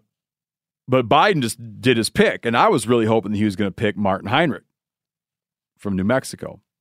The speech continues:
And I know there's all kinds of reasons, all kinds of political stuff, but he was my,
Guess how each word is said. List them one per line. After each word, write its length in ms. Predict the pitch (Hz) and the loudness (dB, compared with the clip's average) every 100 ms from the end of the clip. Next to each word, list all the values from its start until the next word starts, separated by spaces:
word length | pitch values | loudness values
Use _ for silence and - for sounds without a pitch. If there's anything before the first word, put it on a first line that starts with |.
| - | -4
And 100 | 156 | 2
I 60 | 180 | 4
know 100 | 180 | 4
there's 140 | 139 | 4
all 140 | 143 | 2
kinds 240 | 131 123 107 | 2 0 0
of 80 | 104 | 0
reasons, 380 | 110 98 101 | 0 -2 -2
all 140 | 107 98 | 0 0
kinds 200 | 104 87 | -2 -8
of 80 | - | -6
political 320 | 104 92 90 | -8 -6 -10
stuff, 280 | - 95 - | -6 -4 -4
but 140 | 104 | -4
he 160 | 120 170 | 0 0
was 140 | 147 | 2
my, 380 | 123 113 101 | 2 0 0